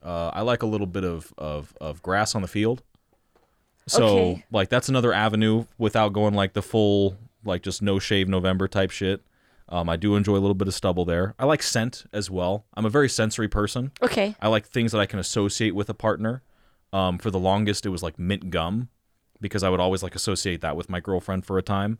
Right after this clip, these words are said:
Speaker 1: Um, what else? I don't know.
Speaker 2: So,
Speaker 1: There
Speaker 2: like, do you like the armpit stinky, like,
Speaker 1: It, it,
Speaker 2: mixed
Speaker 1: well,
Speaker 2: with,
Speaker 1: the,
Speaker 2: like,
Speaker 1: the
Speaker 2: deodorant that's fading? <laughs>
Speaker 1: No, here's the problem. Deodorant is fucking trash.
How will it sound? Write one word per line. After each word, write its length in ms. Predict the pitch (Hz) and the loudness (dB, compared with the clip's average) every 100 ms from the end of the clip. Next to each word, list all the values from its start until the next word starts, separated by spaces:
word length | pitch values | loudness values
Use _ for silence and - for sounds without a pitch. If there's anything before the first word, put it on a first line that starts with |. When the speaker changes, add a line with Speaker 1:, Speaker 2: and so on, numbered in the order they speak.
| _ _ _ _ - | _ _ _ _ -2
Speaker 1:
Um, 640 | 92 87 82 78 76 76 | 2 2 2 0 -2 -8
what 220 | 87 87 | -6 -4
else? 420 | 69 - - - - _ - - _ _ _ 143 | -4 -6 -8 -10 -14 _ -20 -20 _ _ _ -4
I 80 | |
don't 140 | 240 117 | -2 0
know. 160 | 120 | 2
Speaker 2:
So, 80 | 165 | 4
Speaker 1:
There 100 | 269 | 6
Speaker 2:
like, 200 | 262 262 | 6 4
do 80 | 240 | 6
you 80 | 247 | 6
like 240 | 233 247 | 4 2
the 120 | - - | 0 2
armpit 440 | 233 - 233 - | 2 2 0 0
stinky, 680 | - - 214 220 262 277 285 | -4 -2 0 0 0 0 2
like, 440 | 226 175 - - - _ _ _ | 2 0 -2 -18 -20 _ _ _
Speaker 1:
It, 60 | 226 | 4
it, 40 | 220 | 6
Speaker 2:
mixed 220 | 190 170 | 6 4
Speaker 1:
well, 100 | 185 | 4
Speaker 2:
with, 200 | 220 214 | 4 4
Speaker 1:
the, 80 | 190 | 4
Speaker 2:
like, 100 | 156 | 2
Speaker 1:
the 160 | 196 202 | 4 4
Speaker 2:
deodorant 340 | 202 208 208 | 6 4 2
that's 180 | 180 170 | -2 -6
fading? 400 | - 196 220 147 | -4 0 4 6
<laughs> 20 | |
Speaker 1:
No, 220 | - 311 294 | 6 6 4
here's 460 | - - 165 180 | 2 2 4 4
the 80 | - | 2
problem. 480 | - 135 120 85 71 - - - - - - _ - - - | 2 2 2 -2 -12 -16 -16 -16 -16 -20 -20 _ -18 -14 -10
Deodorant 760 | 127 110 131 147 214 139 101 95 - | -4 2 6 6 6 6 4 2 2
is 400 | 110 98 92 - - | 4 4 2 -4 -10
fucking 540 | - - 143 127 95 80 | -18 -2 -2 0 -2 -4
trash. 880 | - - 104 98 76 64 - - | -8 -2 2 4 2 0 -2 -4